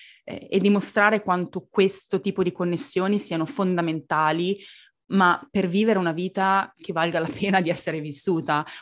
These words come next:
una vita che abbia un senso, abbia, ci dia motivazione profonda, che ci permetta di vedere una missione che sia più grande di noi. Molto spesso pensiamo come donne che ci dobbiamo accontentare, che tutto sommato sulla carta quello che abbiamo va bene,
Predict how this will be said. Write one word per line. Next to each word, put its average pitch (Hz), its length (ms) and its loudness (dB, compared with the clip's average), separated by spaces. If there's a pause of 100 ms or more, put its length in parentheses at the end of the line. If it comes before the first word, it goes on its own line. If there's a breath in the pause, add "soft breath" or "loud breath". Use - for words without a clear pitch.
una 180 140 0
vita 185 460 2
che 175 480 -2
abbia 170 300 -2
un 165 100 -2
senso, 180 460 -2
abbia, 156 220 -4
ci - 160 -6
dia 185 120 0
motivazione 175 600 -2
profonda, 170 540 -2
che 165 140 -12
ci - 240 -6
permetta 220 380 0
di 180 120 -2
vedere 190 500 2 (260 loud breath)
una 190 200 0
missione 226 400 -2
che 214 80 -6
sia 170 140 -8
più 180 100 -8
grande 165 280 0
di 160 100 -2
noi. 151 400 -2
Molto 180 240 0
spesso 220 400 2
pensiamo 170 680 -2
come 165 220 -4
donne 190 480 0 (260 loud breath)
che 180 120 -2
ci - 160 0
dobbiamo 175 300 0
accontentare, 190 880 2
che 170 140 -6
tutto 202 220 -8
sommato 190 400 -4
sulla 165 260 -4
carta 175 340 -2
quello 170 180 -4
che - 80 -10
abbiamo 165 560 0 (100)
va 165 160 2
bene, 175 400 0